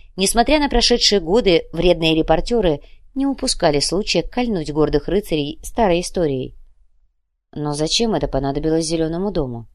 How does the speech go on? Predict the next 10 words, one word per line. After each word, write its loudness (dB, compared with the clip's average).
Напомните -2
себе. -2
Делаэрт 4
пожал 2
плечами. -4
Большая 6
война 6
никому 2
не 2
нужна. -4